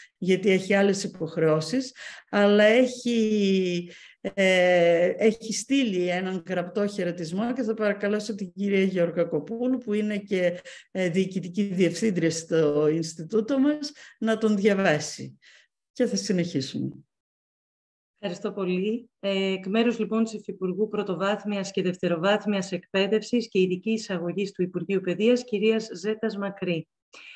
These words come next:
Speaker 2: Αγαπητές συμμετέχουσες και αγαπητοί συμμετέχοντες εκπαιδευτη-, εκπαιδευτικοί, ομιλητές, καλησπέρα και από μένα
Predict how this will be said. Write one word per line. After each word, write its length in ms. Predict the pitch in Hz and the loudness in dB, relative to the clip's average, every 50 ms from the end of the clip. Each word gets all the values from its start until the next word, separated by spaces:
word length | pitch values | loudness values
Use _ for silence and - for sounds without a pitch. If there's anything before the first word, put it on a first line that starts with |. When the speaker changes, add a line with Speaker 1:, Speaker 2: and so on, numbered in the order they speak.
| - - - - - _ _ _ _ _ | -20 -20 -20 -20 -20 _ _ _ _ _
Speaker 2:
Αγαπητές 520 | - 202 196 185 202 202 202 202 240 254 247 | 0 2 2 4 4 2 4 6 6 4 6
συμμετέχουσες 1040 | 254 254 254 226 226 - 220 233 240 233 - 247 - - 277 285 294 285 285 - - - | 6 4 4 4 4 4 4 4 2 2 -2 -6 -8 -6 -4 -4 -4 -6 -8 -14 -4 0
και 100 | 240 220 | 2 2
αγαπητοί 420 | 208 202 202 196 190 185 240 240 | 2 2 0 -2 -2 -2 -4 -4
συμμετέχοντες 880 | - - 240 220 208 - 233 240 226 226 220 214 202 180 196 190 190 | -2 0 0 0 0 0 0 -2 0 -2 -2 -4 -4 -4 -4 -6 -6
εκπαιδευτη-, 640 | 214 208 - - 202 196 190 185 185 - - 185 185 - | -8 -6 -4 -4 -2 -2 -2 -4 -4 -6 -6 -8 -6 -8
εκπαιδευτικοί, 920 | 190 185 - - 190 165 185 185 - 185 180 - - 220 233 254 254 - - | -12 -14 -10 -6 -2 -2 -2 -2 -2 -6 -8 -2 2 2 4 4 2 0 -2
ομιλητές, 760 | - 214 202 202 185 180 180 - - 214 233 254 254 254 - | -2 0 2 2 2 2 0 0 0 2 2 2 2 0 -4
καλησπέρα 520 | - 226 202 190 180 - - 220 220 226 220 | -6 -4 -4 -4 -4 -2 0 0 0 0 0
και 100 | 220 208 | -2 -6
από 180 | - 185 165 | -8 -10 -8
μένα 440 | 175 185 196 220 233 262 277 277 - | -4 -4 -2 -2 0 -2 -2 -4 -8